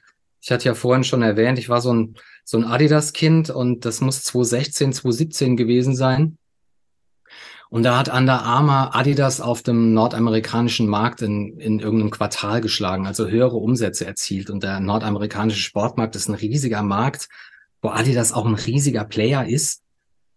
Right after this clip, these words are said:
Und mir wollte das damals irgendwie gar nicht in die Birne reingehen. Wie kann das sein, dass so ein junges Unternehmen,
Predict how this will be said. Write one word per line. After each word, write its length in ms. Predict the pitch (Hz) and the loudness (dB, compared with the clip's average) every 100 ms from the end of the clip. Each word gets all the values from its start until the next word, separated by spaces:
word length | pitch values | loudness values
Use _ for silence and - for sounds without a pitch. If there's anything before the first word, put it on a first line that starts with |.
| - | -6
Und 440 | 113 113 110 - | 0 0 -2 -8
mir 500 | 117 131 120 117 117 | -8 -8 -2 0 2
wollte 280 | 117 123 123 | 2 2 0
das 180 | 117 - | -2 -2
damals 400 | 110 120 117 131 | -2 0 0 -2
irgendwie 300 | 123 117 113 | 0 0 0
gar 140 | 110 | 0
nicht 120 | 120 | 2
in 60 | 113 | 2
die 80 | 110 | 2
Birne 340 | 113 139 131 | 2 2 2
reingehen. 540 | 104 104 101 104 101 | -2 -4 -2 -2 -2
Wie 140 | 98 104 | -4 -6
kann 200 | - 117 | -4 -4
das 220 | 113 - | -2 -4
sein, 320 | 104 117 123 | -2 0 0
dass 180 | 110 - | -2 -2
so 180 | 123 123 | -2 0
ein 220 | 120 113 | 2 2
junges 500 | 107 123 151 139 127 | 2 2 4 2 -2
Unternehmen, 1300 | 143 117 110 117 120 131 127 123 123 120 110 147 | -4 -2 0 2 2 2 2 0 -4 -8 -12 -12